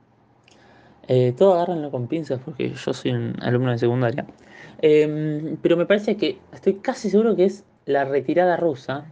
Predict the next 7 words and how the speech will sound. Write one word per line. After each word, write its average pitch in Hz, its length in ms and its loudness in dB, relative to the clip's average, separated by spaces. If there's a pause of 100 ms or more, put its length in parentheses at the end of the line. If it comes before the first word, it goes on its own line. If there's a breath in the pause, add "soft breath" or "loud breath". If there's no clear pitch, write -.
(760 soft breath)
Em, 120 1040 0 (2000)
esta 185 240 2
retirada 214 680 4 (540 soft breath)
lo 156 200 2
que 185 160 2
hace 208 480 0 (220)
es - 280 -6